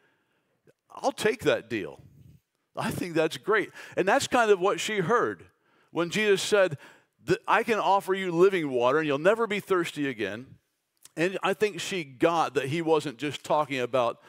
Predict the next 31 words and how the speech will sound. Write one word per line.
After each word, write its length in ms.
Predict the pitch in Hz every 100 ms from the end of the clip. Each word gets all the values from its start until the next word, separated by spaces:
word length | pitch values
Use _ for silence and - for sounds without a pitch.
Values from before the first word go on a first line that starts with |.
| - _ _ _
wet 300 | 113 151 -
stuff 560 | - 101 92 - -
that 180 | 117 101
would 220 | 110 107
quench 300 | - 139 -
her 120 | 127
thirst, 520 | 104 - 196 139 123 -
but 220 | 123 - - _
something 500 | - - 180 156 147
that 80 | 135
would 160 | 131 -
answer 420 | 160 170 156 143
the 140 | 127
needs 340 | 123 143 151 127
of 120 | 117
her 180 | 117 107
life. 580 | 117 110 82 - - - _ _ _ _ _ _ _ _ _ _ _ _ _ _ _ _ _
"Sir, 300 | - - 143
give 240 | 104 143
me 140 | 143 107
that 200 | 104 95
water." 380 | 95 87 - _ _ _ _ _ _ _ _ _ _ _ _ _ _ _ _ _ _ _ _ _ _ _ _ _ _ _ _ _ _ _ _ _ _ _ _ _ -
But 140 | 139
the 80 | 135
gospel 640 | 110 165 180 190 - 160
is 100 | 135
more 240 | 143 156 117
than 140 | 92
that, 180 | 87 90
isn't 200 | 92 87
it? 120 | 80